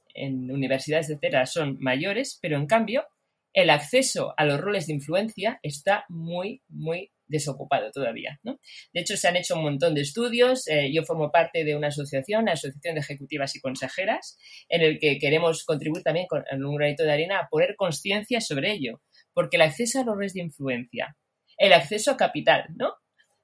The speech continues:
Ah, por ejemplo, ah, hay muy pocas inversoras, ¿no? Hay muy pocos fondos de inversión que estén apostando realmente por,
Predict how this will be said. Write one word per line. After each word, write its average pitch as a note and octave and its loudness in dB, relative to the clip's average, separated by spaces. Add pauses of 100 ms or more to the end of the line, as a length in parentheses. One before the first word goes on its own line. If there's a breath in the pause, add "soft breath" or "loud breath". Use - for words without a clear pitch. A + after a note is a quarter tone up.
(120)
Ah, C#3+ 4
por D#3+ 4
ejemplo, D#3 2
ah, D3 6
hay D#3+ 2
muy G#3 -4
pocas D4 4
inversoras, D#3 2
¿no? B3 -2
Hay G3 0
muy G3 -4
pocos B3+ 0
fondos E3+ 0
de E3+ -2
inversión D3+ 0
que E3+ -2
estén F3+ -2
apostando D#3+ 4 (240)
realmente E3+ 4
por, C#3+ -2